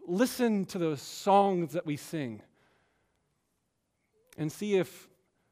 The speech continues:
God does not nudge you a little bit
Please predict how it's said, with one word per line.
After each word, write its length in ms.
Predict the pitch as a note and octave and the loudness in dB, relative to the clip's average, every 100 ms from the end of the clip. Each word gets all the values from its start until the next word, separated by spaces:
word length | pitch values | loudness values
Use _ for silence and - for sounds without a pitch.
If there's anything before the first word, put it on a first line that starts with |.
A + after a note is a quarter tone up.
| _ C3+ | _ -2
God 240 | D3+ D#3 | 2 2
does 200 | C#3+ C3 | 2 -2
not 300 | C#3 C#3 C3 - _ _ _ _ _ _ _ _ E3+ | 0 0 -2 -8 _ _ _ _ _ _ _ _ -4
nudge 500 | E3+ F#3 F#3 E3 D#3 | 2 6 6 6 2
you 100 | D3 | 0
a 20 | |
little 200 | C#3+ B2+ | 0 -2
bit 240 | A#2 F#2+ | -6 -10